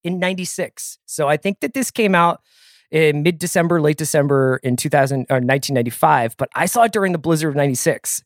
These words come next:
twice. I had this experience where I saw it once and then the blizzard hit and I walked back. I saw it twice in one weekend and I walked, like, this insane stretch of Philadelphia to get down to Riverview to see it again.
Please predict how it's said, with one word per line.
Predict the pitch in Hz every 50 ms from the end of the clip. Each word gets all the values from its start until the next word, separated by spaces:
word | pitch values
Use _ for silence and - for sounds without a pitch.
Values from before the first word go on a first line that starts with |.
| _
twice. | - - 170 143 - - - - - - _ _ _ _ _ _ _ _ _
I | - 131
had | 135 143 143 139 131 127 120 -
this | 139 135 - - - - - 156
experience | 156 - - - 160 147 147 147 147 -
where | 143 143 131 131
I | 123 127
saw | 131 - - - 156 151 156
it | 160 156 - -
once | 139 135 127 120 123 143 143 143 139 147 - - - - - - _ _ _ _ _ _ _ _ _ -
and | 139 147
then | 147 143 143
the | 139 131
blizzard | 123 117 - 147 156 180 202 185 214 208 190
hit | 156 135 147 131 123 120 113 - _ -
and | 135 135 131
I | 127 123
walked | 123 123 117 127 135 139 160 175 - - -
back. | 156 147 147 -
I | 127
saw | 131 - 151
it | 127 117
twice | - - 170 156 156 -
in | - 139 131
one | 131 139 147
weekend | 143 143 139 - 131 120 110
and | 107 107 107
I | 113
walked, | 117 120 117 123 117 - - - - - - 156
like, | 147 123 - - _ - - _ _
this | 165 147 - 160
insane | 156 151 131 - - - - 151 147 143 143 143 143 139 143 139 - _ _ _ _ _ _ _ _ _
stretch | - - - 165 170 - -
of | 151 131
Philadelphia | - 151 143 131 131 127 123 127 120 - 135 123 113 107
to | 117 113
get | 110 127 120 -
down | - 135 123 123 117
to | 120
Riverview | 113 117 123 123 123 120 107 110 104 107
to | 101 107
see | 104 - - 127 120
it | 117 110
again. | 110 101 117 113 107 101 98